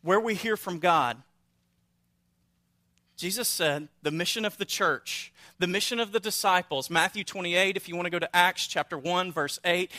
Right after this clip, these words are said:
it's go and make disciples of all nations. This is in every gospel.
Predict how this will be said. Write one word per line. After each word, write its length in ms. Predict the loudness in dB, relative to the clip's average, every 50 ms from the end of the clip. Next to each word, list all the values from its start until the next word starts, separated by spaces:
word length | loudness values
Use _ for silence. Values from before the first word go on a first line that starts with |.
| -16 -16 -2
it's 300 | 2 2 2 2 0 -2 -2 -10 -16 _ 2
go 420 | 6 8 8 10 8 6 4 2 -6 -14 -4 -2
and 200 | 0 0 2 4
make 240 | 4 4 4 4 0
disciples 720 | -2 0 2 2 4 4 2 2 0 -4 -4 -4 -4 -6 _ _ _
of 120 | -6 -2 0
all 140 | 0 2
nations. 540 | 4 4 2 2 2 0 -6 -6 -8 -8 -6
This 160 | -2 -2 -2
is 120 | -2 0 0
in 160 | 0 -2 2 4
every 300 | 4 4 4 4 0 0
gospel. 800 | -2 -4 6 6 8 8 8 4 2 -4 _ -6 -6 -6 -6